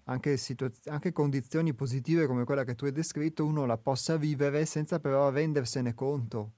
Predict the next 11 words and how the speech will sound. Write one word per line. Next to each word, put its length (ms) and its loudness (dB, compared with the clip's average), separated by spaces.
di 140 -6
che 140 -8
cos'è 320 -2
che 120 -4
la, 520 -2
di 120 -10
che 100 -12
cos'è 260 -2
che 120 -6
la 120 -2
suscita, 640 -8